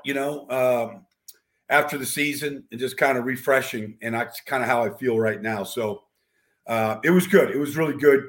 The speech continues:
Uh, I'd never been to Belize before. Anybody who's a diver, scuba, free diver, s-, you know, snorkeler, uh,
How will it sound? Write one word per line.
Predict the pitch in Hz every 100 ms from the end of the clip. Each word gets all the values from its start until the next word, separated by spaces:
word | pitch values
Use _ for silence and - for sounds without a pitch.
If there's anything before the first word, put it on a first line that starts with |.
| -
Uh, | 127 120 113 113
I'd | 127
never | 147 147 143
been | 143
to | 131
Belize | 131 135 131
before. | 117 104 127 123 117 120
Anybody | 131 127 131
who's | 123 117
a | 120
diver, | 127 127 131 123 127 123 - _ _ _
scuba, | - - 165 156 151 147 143 139 -
free | 151 151
diver, | 135 143 139 131 139 135 127
s-, | - -
you | 127 131
know, | 113
snorkeler, | - 151 147 143 147 131 120 - _ _ _ -
uh, | 120 117